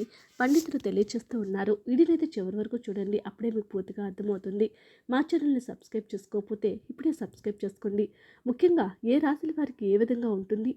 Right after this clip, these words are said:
అనేటటువంటి విషయం గురించి తెలుసుకునే ప్రయత్నం చేద్దాం.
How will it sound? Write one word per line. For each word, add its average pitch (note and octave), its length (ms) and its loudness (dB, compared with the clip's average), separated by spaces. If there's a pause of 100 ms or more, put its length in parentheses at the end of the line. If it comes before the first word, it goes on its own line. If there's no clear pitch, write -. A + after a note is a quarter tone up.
అనేటటువంటి A3+ 600 -4
విషయం A#3+ 320 -6
గురించి G#3 360 -4
తెలుసుకునే G#3 500 -6
ప్రయత్నం F#3+ 520 -6
చేద్దాం. G3 260 -4